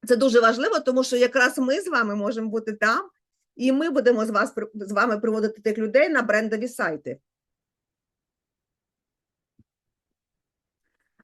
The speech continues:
А чому за цим майбутнє? Ну, ну, тому що на сьогоднішній день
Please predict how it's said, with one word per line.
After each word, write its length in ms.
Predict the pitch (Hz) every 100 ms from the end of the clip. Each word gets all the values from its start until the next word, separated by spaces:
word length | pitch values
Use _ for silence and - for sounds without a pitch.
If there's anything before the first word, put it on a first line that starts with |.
| -
А 240 | 226 233
чому 340 | 233 339 427 427
за 160 | 339
цим 220 | 302 320
майбутнє? 480 | 285 269 185 180 180
Ну, 120 | 220
ну, 100 | 294
тому 280 | 294 349 415
що 100 | 403
на 100 | 339
сьогоднішній 760 | 359 330 330 427 427 339 294 285
день 460 | 220 294 339 392